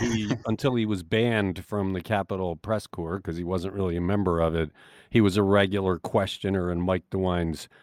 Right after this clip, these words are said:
Speaker 1: daily coronavirus briefings, always asking the loaded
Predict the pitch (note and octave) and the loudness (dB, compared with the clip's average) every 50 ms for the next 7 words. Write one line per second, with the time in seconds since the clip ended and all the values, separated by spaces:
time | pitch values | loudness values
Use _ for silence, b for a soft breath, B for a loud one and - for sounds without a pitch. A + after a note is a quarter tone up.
0 | b b b b b b b G#2 G#2 G2 F#2 F#2 F2+ D#2 - - A#2+ B2 C3+ B2+ | b b b b b b b 0 2 2 2 2 0 0 2 4 4 6 6 6
1 | G2 E2 E2 D#2+ E2 D#2+ D#2 - _ - F2 F2 D#2+ - - E2+ E2+ E2+ E2 E2+ | 4 4 2 2 2 0 -2 -4 _ -4 -4 -4 -4 -4 -6 -6 -6 -6 -6 -6
2 | F#2+ G2 G2 F#2+ F2+ F2 E2+ F2 F2 E2+ F2 F2 E2+ - - F#2 F2 E2+ E2 D#2+ | -2 0 2 2 2 2 0 0 0 0 0 0 -2 -2 -2 0 0 0 0 -2
3 | E2 F2 F2 E2 E2 E2+ F2+ F2+ F2+ F2+ F2 F2 E2+ E2+ D#2 D#2+ D#2 | -2 -2 -2 -2 0 2 2 2 2 2 2 0 0 -2 -2 -6 -8